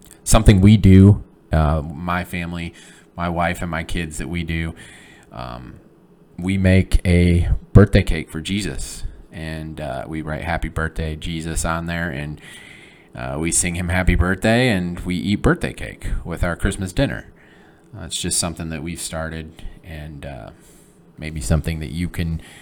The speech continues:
add to your, uh, Christmas traditions. But, uh, again, thank you for listening.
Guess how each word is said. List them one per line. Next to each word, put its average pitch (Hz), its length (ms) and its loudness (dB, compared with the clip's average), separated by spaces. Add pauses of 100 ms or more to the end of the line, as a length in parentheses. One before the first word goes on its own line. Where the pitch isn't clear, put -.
(440)
add 95 360 -6
to 101 100 -10
your, 101 360 -2
uh, 73 300 0 (300)
Christmas - 400 -2
traditions. - 800 -12
But, - 260 -16
uh, - 140 -18 (580)
again, 123 280 4
thank 127 180 2
you 127 60 -2
for 123 120 0
listening. 120 580 0